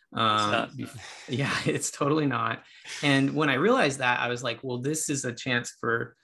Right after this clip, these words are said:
Speaker 1: me to kind of, you know, throw my hat in the ring or join the conversation. I can't really contribute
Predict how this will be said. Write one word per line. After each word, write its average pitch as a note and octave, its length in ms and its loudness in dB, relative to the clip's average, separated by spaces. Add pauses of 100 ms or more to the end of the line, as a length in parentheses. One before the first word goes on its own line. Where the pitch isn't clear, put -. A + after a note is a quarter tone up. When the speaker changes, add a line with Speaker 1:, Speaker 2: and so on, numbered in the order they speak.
(600)
Speaker 1:
me C#3 540 4
to A2+ 800 -2
kind A#2+ 180 -2
of, A#2 140 -6 (340)
you B2 140 -6
know, A2+ 120 -6
throw B2+ 200 0
my B2+ 100 4
hat C3 160 2
in A#2+ 60 -2
the A#2+ 80 0
ring B2 280 0
or G#2+ 140 -2
join B2+ 220 0
the C3+ 60 0
conversation. B2 960 0
I B2+ 60 0
can't C#3+ 340 0
really A#2+ 460 -2
contribute B2 540 -2